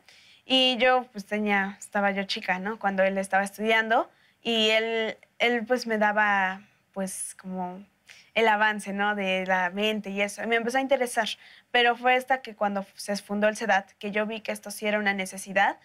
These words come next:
en nuestro país, por el hecho de que yo veía cómo niños llegaban a este centro a,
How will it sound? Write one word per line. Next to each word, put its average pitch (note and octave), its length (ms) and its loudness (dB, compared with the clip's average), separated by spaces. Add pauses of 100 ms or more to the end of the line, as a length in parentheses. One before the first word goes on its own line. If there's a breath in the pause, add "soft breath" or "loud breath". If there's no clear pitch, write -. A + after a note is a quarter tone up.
(260 soft breath)
en G#3 100 -2
nuestro G3+ 280 -2
país, G3+ 460 0 (220 soft breath)
por A3+ 120 4
el A#3+ 140 2
hecho B3 240 2
de A#3 140 0
que G#3+ 120 -6
yo A3 120 -2
veía A#3+ 300 2
cómo A#3 320 0
niños A#3 580 -2
llegaban G#3 480 0
a F#3+ 500 -2
este G#3 220 -12
centro G#3 420 0
a, F#3 160 2